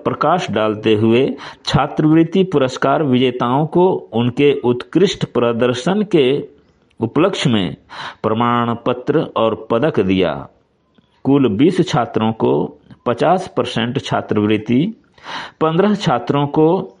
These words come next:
तीस परसेंट छात्रवृत्ति, ग्यारह छात्रों को बीस परसेंट छात्रवृत्ति और एक छात्र को दस परसेंट छात्रवृत्ति प्रदान की गई। इस दौरान शाखा प्रबंधक अमृत कुमार चौधरी ने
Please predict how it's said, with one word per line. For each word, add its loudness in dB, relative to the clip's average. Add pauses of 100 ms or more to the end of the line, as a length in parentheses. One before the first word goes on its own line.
(400)
तीस 2
परसेंट -2
छात्रवृत्ति, 0 (500)
ग्यारह 2
छात्रों -2
को 2
बीस 0
परसेंट -2
छात्रवृत्ति 0 (140)
और 2 (140)
एक 2
छात्र -2
को 2
दस -2
परसेंट -4
छात्रवृत्ति 0
प्रदान -2 (440)
की 2
गई। 0 (760)
इस 2
दौरान 2
शाखा 0
प्रबंधक -2
अमृत -2
कुमार 0
चौधरी 0
ने 0